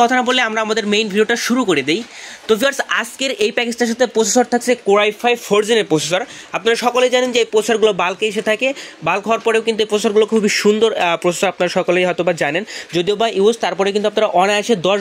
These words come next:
বছর ইউজ করতে পারবেন, কোনো প্রকার সমস্যা ফেস করতে হবে না। ওকে, এই প্রসেসরটার সাথে কিন্তু যে বোর্ডটা রেখেছি সেটা হচ্ছে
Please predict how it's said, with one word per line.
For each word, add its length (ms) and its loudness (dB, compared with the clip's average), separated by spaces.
বছর 180 -4
ইউজ 180 2
করতে 300 -2
পারবেন, 200 0
কোনো 120 2
প্রকার 260 0
সমস্যা 440 -4
ফেস 180 0
করতে 260 -2
হবে 160 -2
না। 60 -8
ওকে, 200 2
এই 340 0
প্রসেসরটার 500 0
সাথে 140 -2
কিন্তু 280 -2
যে 160 0
বোর্ডটা 420 2
রেখেছি 260 -2
সেটা 200 2
হচ্ছে 180 0